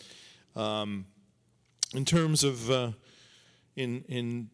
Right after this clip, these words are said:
in one, we, uh, we wanted to replace, uh, anesthesia with all stakeholders, uh, in terms of team building.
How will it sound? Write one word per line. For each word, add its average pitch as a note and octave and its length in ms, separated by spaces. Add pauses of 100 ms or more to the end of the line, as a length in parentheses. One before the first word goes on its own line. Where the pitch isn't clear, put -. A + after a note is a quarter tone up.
(140)
in A#2+ 240
one, C3+ 720
we, C3 340
uh, B2 180
we C3+ 180
wanted C#3+ 380
to C3+ 160
replace, B2+ 840
uh, A#2 220
anesthesia B2+ 800
with A#2 260
all A#2 220
stakeholders, G#2+ 960 (540)
uh, A2 260
in A2+ 160
terms A2+ 320
of A2 100
team A#2+ 280
building. G#2+ 420